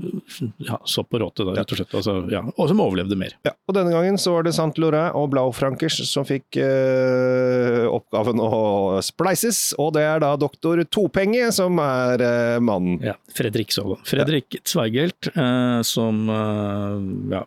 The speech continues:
Speaker 1: huserte rundt fra atten åttiåtte til nitten sekstifire, hvor han takket av. Han, det var, han var ikke bare en sånn der fyr som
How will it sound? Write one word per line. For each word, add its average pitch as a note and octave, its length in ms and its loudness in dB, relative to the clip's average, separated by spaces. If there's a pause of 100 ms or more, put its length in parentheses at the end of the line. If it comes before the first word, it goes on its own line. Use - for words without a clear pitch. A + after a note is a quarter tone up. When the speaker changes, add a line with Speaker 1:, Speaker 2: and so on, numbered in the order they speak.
(160)
Speaker 1:
huserte A2 600 -2
rundt A2 180 -2
fra G#2 260 -2
atten - 220 -8
åttiåtte G2 380 -4
til G#2+ 320 -2 (320)
nitten D3 360 -4
sekstifire, A2+ 760 -2
hvor A2+ 140 0
han G2+ 260 0
takket - 300 -4
av. F3 200 0 (260)
Han, E3 400 0 (560)
det C#3+ 280 -6
var, B2 120 -2 (300)
han D3 160 0
var A2+ 100 0
ikke - 160 0
bare B2+ 160 2
en A#2 80 0
sånn A#2+ 140 2
der G2+ 580 0 (420)
fyr A2 320 -2
som A2 200 0